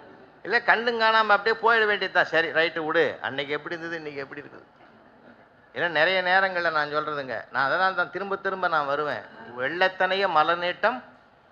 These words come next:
மாந்தர்தம் உள்ளத்தனையது உயர்வுன்னா" சார். உள்ளத்தனை நம்ம வச்சுக்கிற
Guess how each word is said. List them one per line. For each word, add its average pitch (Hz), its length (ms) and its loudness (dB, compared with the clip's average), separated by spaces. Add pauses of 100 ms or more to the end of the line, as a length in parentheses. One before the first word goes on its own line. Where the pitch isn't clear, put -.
(280)
மாந்தர்தம் 180 640 6 (320)
உள்ளத்தனையது 196 800 4 (100)
உயர்வுன்னா" 147 440 0
சார். 101 260 -10 (1080)
உள்ளத்தனை 190 500 2
நம்ம 160 260 2
வச்சுக்கிற 185 260 -2